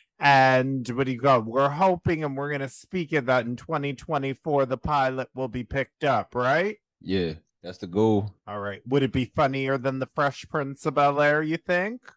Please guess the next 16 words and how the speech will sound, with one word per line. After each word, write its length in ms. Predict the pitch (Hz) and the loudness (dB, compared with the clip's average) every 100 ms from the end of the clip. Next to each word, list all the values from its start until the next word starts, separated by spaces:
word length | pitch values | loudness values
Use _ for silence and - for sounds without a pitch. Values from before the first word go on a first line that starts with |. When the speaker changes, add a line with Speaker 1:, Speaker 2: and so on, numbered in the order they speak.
| _ | _
Speaker 2:
Ah, 240 | - 104 98 | -4 -2 0
that's 180 | 104 - | -2 -4
some, 160 | 110 101 - - | -8 -10 -16 -8
that's 160 | 104 | -6
some 160 | - 104 | -2 -2
tough 300 | - 104 87 | 2 0 2
competition 640 | 104 90 82 - 101 95 | 0 0 0 0 0 0
right 240 | 87 85 98 | 0 0 0
there. 320 | 95 90 78 _ _ _ - | 0 0 -2 _ _ _ -2
Speaker 1:
<laughs> 0 | |
Speaker 2:
<laughs> 880 | 208 202 156 - 156 170 165 - 120 - _ 135 - _ _ - - _ 254 311 233 | 2 2 0 2 2 2 -2 -2 -4 -4 _ -6 -6 _ _ -10 -10 _ -12 -10 2
Speaker 1:
But 200 | 240 233 | 6 8
I 180 | 214 277 | 8 8
think 260 | - 311 | 4 0
sitcoms 1040 | 220 - 185 165 - - 147 123 139 143 - | -2 0 0 0 -6 0 2 2 -4 -10 -8
can. 380 | - 143 143 | 0 2 2